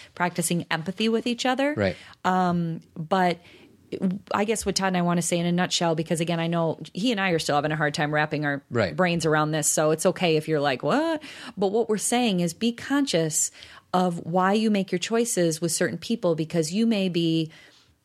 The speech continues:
Speaker 1: harming a relationship with someone you love based on what you think another person's needs are,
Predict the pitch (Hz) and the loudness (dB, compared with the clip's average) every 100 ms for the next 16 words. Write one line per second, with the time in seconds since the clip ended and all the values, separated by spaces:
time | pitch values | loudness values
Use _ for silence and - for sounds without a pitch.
0 | _ - 196 202 202 190 180 175 180 - | _ -6 -2 0 0 0 0 0 0 -2
1 | 170 175 175 160 175 170 170 160 170 165 | -2 -2 0 0 0 0 -2 0 0 0
2 | 156 147 - - _ - 180 - 180 175 | 0 -4 -12 -20 _ -2 -2 0 0 0
3 | - 170 - 226 208 180 175 165 170 165 | 0 -2 -2 -2 2 2 4 2 0 -2
4 | 170 151 160 185 170 160 143 139 135 | 0 -2 0 0 0 0 0 0 -2